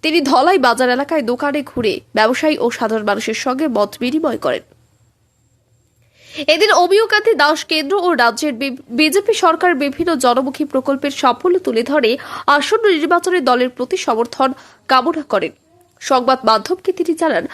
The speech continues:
আগামী বিধানসভা নির্বাচনে ধলাই কেন্দ্র থেকে প্রতিদ্বন্দ্বিতা করার ইচ্ছে রয়েছে। দলীয় উচ্চ নেতৃত্বের কাছে টিকিটের আবেদন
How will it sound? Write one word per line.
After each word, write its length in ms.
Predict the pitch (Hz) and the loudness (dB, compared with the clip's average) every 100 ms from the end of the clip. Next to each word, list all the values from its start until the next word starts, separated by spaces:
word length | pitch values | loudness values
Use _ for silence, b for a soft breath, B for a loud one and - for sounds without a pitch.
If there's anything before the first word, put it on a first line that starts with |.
| B B | B B
আগামী 320 | - 262 339 370 | 0 2 2 2
বিধানসভা 520 | 330 339 403 427 440 | 0 0 0 2 2
নির্বাচনে 440 | 381 349 392 403 | 2 2 0 -2
ধলাই 320 | 381 330 339 339 | 0 0 0 0
কেন্দ্র 260 | 339 311 | -2 -4
থেকে 280 | 349 349 330 359 | -4 -4 -2 -4
প্রতিদ্বন্দ্বিতা 720 | 320 294 311 285 277 311 320 | -4 -4 -2 -2 -2 -2 -2
করার 280 | 302 247 240 | 0 0 -2
ইচ্ছে 260 | 254 - 262 | -4 -4 -2
রয়েছে। 280 | 139 - 240 - B B - | -4 -4 -4 -6 B B -8
দলীয় 440 | 226 339 349 440 494 - | 2 4 4 4 2 0
উচ্চ 220 | 359 - | -2 -2
নেতৃত্বের 560 | 302 302 302 320 349 320 | -2 -2 -4 -6 -6 -4
কাছে 260 | 254 247 320 | -4 -4 -6
টিকিটের 400 | 277 269 302 294 | -6 -4 -2 0
আবেদন 360 | 240 226 285 | 0 0 -2